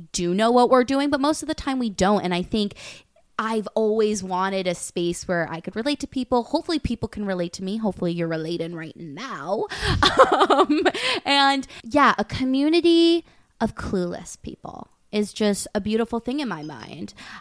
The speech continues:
I think it's great to, no, it's really stressful sometimes not knowing what you're doing, but it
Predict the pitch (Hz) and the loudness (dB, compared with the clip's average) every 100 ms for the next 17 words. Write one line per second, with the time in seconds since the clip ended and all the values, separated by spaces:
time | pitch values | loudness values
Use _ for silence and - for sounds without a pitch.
0 | - 208 214 247 233 233 - - 196 202 | -6 -4 -2 -2 -2 -4 -6 -6 -2 0
1 | 247 - - - _ _ - 247 214 214 | -2 -8 -14 -16 _ _ -6 -2 0 2
2 | 214 220 - - 196 180 175 196 - 226 | 0 -4 -10 -8 -6 -4 -6 -10 -8 -8
3 | - 240 214 233 - 202 - 202 254 262 | -6 -4 0 0 0 0 0 -2 2 4
4 | 311 269 269 226 233 254 254 285 226 202 | 4 4 0 4 6 6 4 2 2 2
5 | 214 254 - - - - 466 453 | 2 0 -6 -12 -4 0 2 2